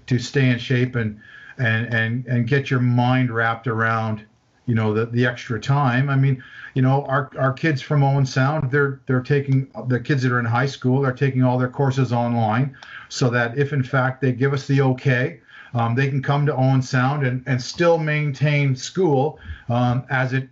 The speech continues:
as it would play out as if they were even in Owen Sound. So, um, in that regard, we won't skip a beat. Um, the big thing is, is, you know, s-, give us some direction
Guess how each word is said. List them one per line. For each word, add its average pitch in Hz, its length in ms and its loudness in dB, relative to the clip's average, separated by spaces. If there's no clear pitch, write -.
as 127 200 0
it 127 120 -4
would 139 280 2
play 143 280 0
out 135 180 0
as 120 120 -2
if 131 160 -2
they 135 100 2
were 127 160 2
even 123 260 2
in 131 160 2
Owen 123 280 2
Sound. 110 440 -4
So, 113 360 -2
um, 113 280 0
in 120 120 2
that 156 240 2
regard, 143 600 0
we 131 80 4
won't 135 260 2
skip 143 260 -2
a 131 80 0
beat. 208 360 -2
Um, 123 560 0
the 143 80 0
big 147 260 0
thing 143 220 2
is, 131 280 2
is, 117 380 -4
you 127 100 0
know, 120 300 0
s-, - 240 -16
give 151 140 0
us 139 120 2
some 135 160 2
direction 120 600 -2